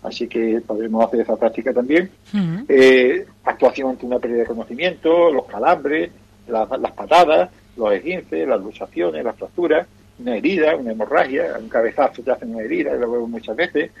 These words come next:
Speaker 1: un atragantamiento, alguien que a lo mejor está comiendo un chicle en el descanso o algo, un bocadillo, un espectador, y se atraganta, una crisis asmática,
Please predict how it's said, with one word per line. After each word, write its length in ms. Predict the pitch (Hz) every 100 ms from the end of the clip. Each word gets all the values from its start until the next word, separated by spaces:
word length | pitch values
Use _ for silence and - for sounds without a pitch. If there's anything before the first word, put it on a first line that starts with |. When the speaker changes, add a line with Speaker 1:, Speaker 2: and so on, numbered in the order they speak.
| - - _
Speaker 1:
un 160 | 156 131
atragantamiento, 920 | 127 123 120 113 117 190 170 147 185 - _ _ -
alguien 380 | 113 110 117 113
que 80 | 123
a 20 |
lo 60 |
mejor 100 | 113
está 160 | 113 127
comiendo 340 | 123 117 131 -
un 140 | 120
chicle 320 | 113 143 123 120
en 80 |
el 80 | 123
descanso 460 | 113 - 151 135 131
o 60 |
algo, 320 | 147 156 139 127
un 140 | 127
bocadillo, 420 | 135 127 127 127
un 120 | 123
espectador, 520 | 127 123 - 123 175 - - -
y 60 |
se 100 | 131
atraganta, 640 | 120 117 143 185 - 185 202 _ - -
una 160 | 127
crisis 320 | 120 123 - 104
asmática, 500 | 120 196 147 -